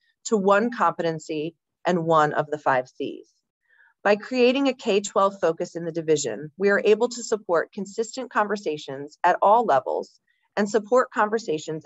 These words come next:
outside of school with families as well. It's important to note here that we know that these skills don't happen in isolation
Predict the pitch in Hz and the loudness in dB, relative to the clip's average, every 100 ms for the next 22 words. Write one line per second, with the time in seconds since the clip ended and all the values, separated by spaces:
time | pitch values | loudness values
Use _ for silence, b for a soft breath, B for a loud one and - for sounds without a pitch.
0 | - 254 285 - 147 143 - - 139 139 | -2 0 0 -2 -4 -4 -10 -2 0 -2
1 | - _ _ 190 196 - 190 185 160 160 | -6 _ _ -8 -8 -4 -2 0 -2 -4
2 | 151 - 117 - - _ _ _ _ _ | -6 -6 -6 -6 -8 _ _ _ _ _
3 | b b b b b 247 277 269 269 294 | b b b b b -2 -2 -8 -2 -2
4 | 311 302 247 180 - 165 139 135 160 - | -2 -4 -2 -2 -2 -4 -4 -4 -10 -8
5 | 175 220 220 214 233 226 - 190 - 185 | -6 -4 -2 0 0 -4 -8 -12 -6 -4
6 | 170 - 165 160 - - 160 143 135 147 | -4 -4 -2 -2 -4 -6 -6 -6 -10 -8
7 | 131 139 139 131 131 123 113 135 | -8 -6 -2 -2 -4 -8 -10 -12